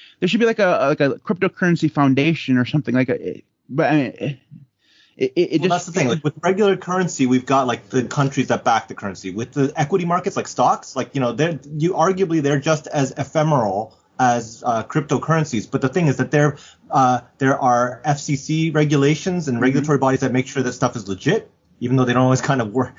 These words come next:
Speaker 2: As twenty eighteen, or sorry, yeah, twenty eighteen proved, it's not always the best thing. Or two thousand eight, sorry. Um, but, uh, we, we, we know that that is there, but,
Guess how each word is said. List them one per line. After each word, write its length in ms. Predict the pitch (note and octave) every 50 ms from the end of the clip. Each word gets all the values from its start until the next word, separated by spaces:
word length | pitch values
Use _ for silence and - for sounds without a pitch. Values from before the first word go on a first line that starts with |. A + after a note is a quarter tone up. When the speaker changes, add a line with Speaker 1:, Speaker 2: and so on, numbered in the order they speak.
| - -
Speaker 2:
As 140 | - B2+ -
twenty 260 | - F3 D#3 D3+ C#3+
eighteen, 540 | C#3 C3+ C#3 - E3 D#3 D3 D#3 C#3+ G2 -
or 80 | - C3
sorry, 200 | A#2+ - E3+ C3 -
yeah, 160 | - C3 A2+
twenty 240 | G#2+ - - D#3 D3
eighteen 240 | D3+ D3 - D#3 D3
proved, 260 | - D3 C3+ C3 - - - -
it's 120 | - C3+ D3
not 140 | D#3+ D#3 D#3
always 160 | D3+ C#3+ C#3
the 80 | C#3+ B2
best 220 | B2+ B2+ B2+ -
thing. 200 | A3 G3+ D#3+ C#3+ - - - - - - -
Or 60 | B2+
two 120 | - G3+
thousand 180 | F3+ D3 - D3+
eight, 180 | C#3+ - -
sorry. 260 | - C3 G#2+ F2+ F2+ - _ _ C3
Um, 300 | C3+ A#2+ A#2+ A#2+ A#2+ A#2 - - - - - -
but, 240 | D#3 D3 C#3+ - - _ _ -
uh, 280 | C3+ B2+ B2+ B2 B2+ B2+
we, 180 | D3+ D3 E3 E3+
we, 180 | - D#3+ E3+ E3
we 140 | D#3+ E3 D#3
know 180 | E3 F#3 F#3+
that 160 | D#3 D#3+ -
that 240 | D3+ D3+ E3 D#3+ - _ _ _ _ _
is 480 | - D#3 D3+ D3+ D3 D3 - D#3+ B2+ B2
there, 400 | B2 G3+ A#3 F3+ G#2 F2 F2+ - -
but, 200 | A#2+ B2 B2